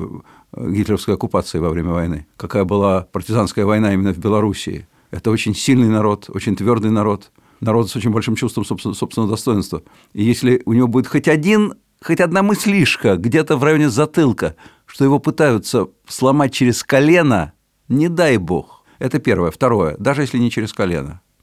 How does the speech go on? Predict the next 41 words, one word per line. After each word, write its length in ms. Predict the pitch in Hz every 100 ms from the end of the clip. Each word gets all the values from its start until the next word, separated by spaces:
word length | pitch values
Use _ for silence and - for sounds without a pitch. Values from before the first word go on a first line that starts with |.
| _
но 200 | 110 117
против 480 | 131 117 - - -
их 320 | 104 - -
большого 520 | 92 104 101 110 95
желания 440 | 90 98 92 92
все 140 | - 98
равно 400 | 92 92 76 78 _ 107
не 80 |
получится. 640 | 107 98 82 - - - - _ -
С 220 | 98 101 90
белорусами 480 | 113 131 151 131
не 80 | 127
получится, 520 | 127 123 123 110 -
и 140 | - 135
россияне, 560 | 131 - 123 104 90
я 80 | 87
с 60 | -
вами 160 | 95
согласен, 420 | 92 101 120 120 104
не 80 |
воспримут 460 | 104 98 123 95 90
это 140 | 92
как 160 | 90 87
Крым-два. 420 | 92 90 78 78 - -
Вообще, 440 | - - 165 160 - - - _
подобные, 580 | 117 143 120 120 120 -
м, 340 | 78 78 67 - _ _ _
ажиотированные 640 | 110 120 127 131 110 113 117
восторги, 400 | 120 165 135 101
они 280 | 110 120
два, 260 | 110 101 117
два 220 | 101 113
раза 160 | 110 -
подряд 280 | 101 110 107
не 60 |
повторяются. 600 | 95 - 107 78 - - _ _ _
Вот 160 | 107 -
с 80 | -
Крымом 340 | 180 190 120
был 140 | 139 127
восторг 500 | 117 - 90 -